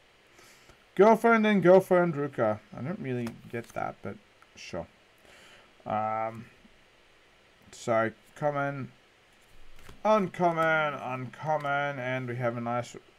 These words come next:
rare of the Chizuru. And we have a double R of Nami. We don't care about you, Nami. Go away. No one cares about Nami. We care about Chizuru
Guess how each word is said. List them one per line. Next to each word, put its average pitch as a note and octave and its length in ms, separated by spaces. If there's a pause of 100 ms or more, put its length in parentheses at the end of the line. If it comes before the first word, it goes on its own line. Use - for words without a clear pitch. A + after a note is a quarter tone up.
rare C3 600
of G#2 120
the G#2 60
Chizuru. C#3 500 (760)
And E3+ 340
we D#3 140
have D#3+ 560
a C3+ 220
double C3+ 420
R C#3 460
of B2 500
Nami. C#3 460
We C3+ 80
don't C3+ 200
care A2 120
about G2+ 180
you, G#2 140
Nami. A2 240
Go A2+ 160
away. F#2+ 260 (1700)
No - 60
one - 60 (100)
cares - 280
about - 140
Nami. - 260 (2750)
We A#2+ 60
care B2 200
about G#2+ 360 (200)
Chizuru E3 500